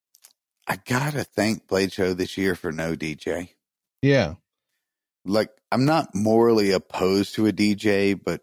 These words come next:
Speaker 1: know your audience.
Speaker 2: Yeah.
Speaker 1: And, uh, it, it, it turns out that the, the knife community isn't really big into house music.
Speaker 2: Mm-hmm.
Speaker 1: So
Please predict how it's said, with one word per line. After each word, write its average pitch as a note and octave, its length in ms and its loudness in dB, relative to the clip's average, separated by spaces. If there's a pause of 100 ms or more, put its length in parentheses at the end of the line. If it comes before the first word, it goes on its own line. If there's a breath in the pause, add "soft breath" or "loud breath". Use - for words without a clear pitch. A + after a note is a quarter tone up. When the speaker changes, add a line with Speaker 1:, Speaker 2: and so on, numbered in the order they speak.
Speaker 1:
know F#2 240 0
your F2+ 280 2
audience. F2+ 640 -2 (1160)
Speaker 2:
Yeah. F2 220 -4 (580)
Speaker 1:
And, F2+ 360 -2
uh, E2 320 -6 (100)
it, G#2+ 200 -6 (120)
it, G2 300 -2
it G2 120 -2
turns B2 320 -2
out - 300 0
that - 240 -4
the, - 280 -6 (100)
the B2+ 100 -4
knife B2 300 -4
community F2+ 720 0
isn't - 280 -2
really C#3+ 220 -2
big A#2 540 -2
into G#2 360 0
house G#2 380 -6
music. D#2+ 360 -6 (540)
Speaker 2:
Mm-hmm. A#2+ 280 -2 (800)
Speaker 1:
So F#2 580 0